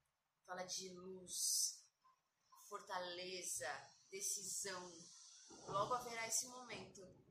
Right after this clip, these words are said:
Entende? Então, começou até a trovejar. Eu estava aqui soando e agora até tá trovejando. Mas eu espero que eu tenha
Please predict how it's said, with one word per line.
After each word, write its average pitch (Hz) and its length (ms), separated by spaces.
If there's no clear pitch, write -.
Entende? 202 600
Então, 208 580
começou 196 360
até 202 580
a - 120
trovejar. 180 540
Eu 165 60
estava 185 260
aqui 220 240
soando 247 960
e 180 80
agora 190 300
até 214 140
tá 233 120
trovejando. - 640
Mas 190 120
eu 220 80
espero 240 260
que 247 60
eu 247 60
tenha 214 680